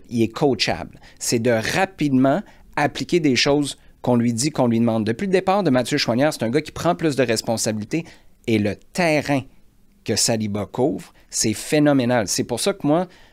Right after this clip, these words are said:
à partir du moment où il reste en santé, à partir du moment où il continue des performances comme ça, il partira peut-être pas en juillet prochain. Ce sera peut-être un Georgi Mihailovic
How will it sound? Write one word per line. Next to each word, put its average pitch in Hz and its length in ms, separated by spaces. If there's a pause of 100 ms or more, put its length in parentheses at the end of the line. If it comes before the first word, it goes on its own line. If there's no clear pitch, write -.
à - 40
partir 180 260
du 170 80
moment 170 260
où 151 60
il 123 100
reste 127 240
en 120 120
santé, 120 480 (320)
à 120 100
partir 147 280
du 147 100
moment 139 260
où 131 100
il 117 100
continue 170 400
des 170 120
performances 127 480
comme 107 180
ça, 175 260 (340)
il 143 120
partira 165 580
peut-être 156 320
pas 214 220
en 131 80
juillet 117 260
prochain. 127 400
Ce 104 140
sera - 180
peut-être 180 220
un 135 100
Georgi 123 300
Mihailovic 123 640